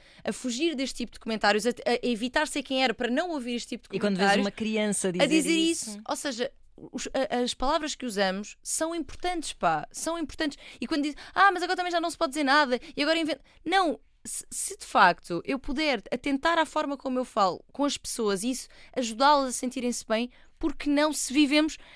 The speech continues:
Speaker 1: em comunidade, em sociedade, numa população, pá, interessa o que os outros sentem.
Speaker 2: Uhum.
Speaker 1: Eu não vou só dizer o que eu quero para ter piada, pá, não tens piada nenhuma a dizer paneleiro.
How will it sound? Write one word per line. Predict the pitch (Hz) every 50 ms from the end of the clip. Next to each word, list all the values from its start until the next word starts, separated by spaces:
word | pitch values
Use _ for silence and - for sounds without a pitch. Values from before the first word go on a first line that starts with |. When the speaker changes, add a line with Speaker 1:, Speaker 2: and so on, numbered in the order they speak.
| - - - -
Speaker 1:
em | - 294 294
comunidade, | 269 - 285 277 285 277 269 226 247 247 247 247
em | 254 254
sociedade, | - - - - 247 233 226 220 214 214 233 226 - -
numa | - 254 269 269 277
população, | - - 294 285 247 - 240 277 294 - - - 220 208 208 220 254 285 - - - - - - _ _
pá, | - 294 320 -
interessa | - 302 269 - 339 381 359 - 294
o |
que | - -
os | 254 220
outros | 233 226 - - -
sentem. | - - 151 143 147 147 226
Speaker 2:
Uhum. | 254
Speaker 1:
Eu | 294
não | 294
vou | 285 311
só | - - 311
dizer | 269 240 285
o | 269
que | - 277
eu | 254
quero | - 269 247
para | - -
ter | 262 - 277
piada, | 240 - 247 262 294 294 262 254
pá, | - 220 220
não | 254 262
tens | 311 285
piada | - - 240 214 196 196
nenhuma | 208 233 240 226
a | 220
dizer | 208 - 196
paneleiro. | - 208 196 180 175 175 214 269 - -